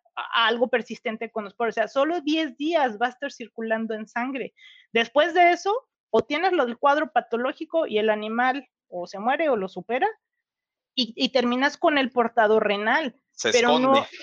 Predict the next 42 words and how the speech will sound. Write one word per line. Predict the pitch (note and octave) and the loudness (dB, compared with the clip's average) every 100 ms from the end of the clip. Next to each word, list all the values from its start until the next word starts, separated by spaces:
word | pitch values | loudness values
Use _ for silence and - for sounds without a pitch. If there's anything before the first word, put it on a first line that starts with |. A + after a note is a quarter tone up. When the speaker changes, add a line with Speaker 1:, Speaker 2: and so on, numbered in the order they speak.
| - - | -20 -20
Speaker 1:
se | - B3+ | -2 -2
esconde | - D#4 E4+ F4+ E4+ - | 2 2 4 2 0 -2
y | G#3 G3 | -8 0
ya, | C4+ F4+ E4 | 2 2 2
adentro | A3 A#3+ C#4+ | 0 0 -2
del | E4+ C#4 | -2 -2
túbulo | D#4+ E4+ D#4 | -2 -2 0
renal, | A#3 A3+ C#4 | 0 -2 -2
acuérdense | D4+ - B3+ B3+ C4+ A#3+ - | -2 0 0 -2 -6 -10 -10
que | A#3 | -10
esa | B3 | -10
es | A#3+ | -8
otra, | A#3 A#3 A3+ - - | -8 0 0 0 -6
otra | G#3+ A#3 A3 | -6 -2 -2
de | F#3+ | -2
las | F#3 F3 | -6 -4
reglas, | B3 C4+ G3+ F#3+ | -6 -4 -4 -4
¿no? | A#3+ | -4
Adentro | B3 B3 C#4+ | -4 -2 0
del | A3 | 0
túbulo | C4 C4 C4 G#3 | -2 -4 -2 0
renal, | F#3+ A3+ F#4 G#4+ D#4+ | 0 -2 -2 -6 -4
ni | A3 G#3+ | 2 4
la | G#3 | 4
alcanza | G#3+ C#4+ D#4+ F4+ | 4 0 0 -2
ya | D4+ | 0
el | D#4+ | 0
sistema | D#4 - D4 C#4+ | -2 -2 -4 -2
inmune, | B3+ A#3 C#4 F#4 B4+ _ _ _ _ | -2 0 0 -4 -6 _ _ _ _
ni | A#3 G#3 | 2 4
la | F3+ | 4
ve. | G#3 C#4 - _ _ _ _ _ _ _ _ _ | 4 2 0 _ _ _ _ _ _ _ _ _
Pero | - C#4+ A#3+ | 0 0 0
tú | E4 | 0
ya | E4+ | 0
tienes | E4+ D#4+ D#4+ | -2 -6 -6
anticuerpos, | D4 B3+ A3+ D4 F4 - G#3 - | -6 -8 -6 -4 -4 -4 -8 -6
o | |
sea, | F#3 B3 | -4 -2
no | C4 | 0
desapareció | D#4 - C#4 - G#3 G#3+ A#3+ | -2 0 0 0 -2 -4 -4
la, | A#3+ A#3+ A3 F3+ | 0 2 4 2